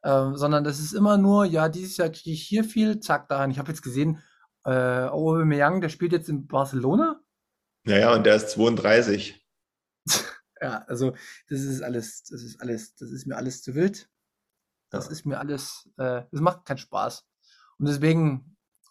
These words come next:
Speaker 1: also da macht wirklich, da lese ich lieber eine Million Bitcoin-Bücher in der Zeit mittlerweile,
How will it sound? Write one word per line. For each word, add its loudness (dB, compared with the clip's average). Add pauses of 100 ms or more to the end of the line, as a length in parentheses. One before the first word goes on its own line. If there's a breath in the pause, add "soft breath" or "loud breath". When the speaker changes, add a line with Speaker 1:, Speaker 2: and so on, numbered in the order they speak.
Speaker 1:
also -2
da 8
macht 2 (140)
wirklich, 0 (880)
da 0
lese 4
ich -2
lieber 6 (160)
eine 6
Million 0
Bitcoin-Bücher -2
in -6
der 0
Zeit -2
mittlerweile, -2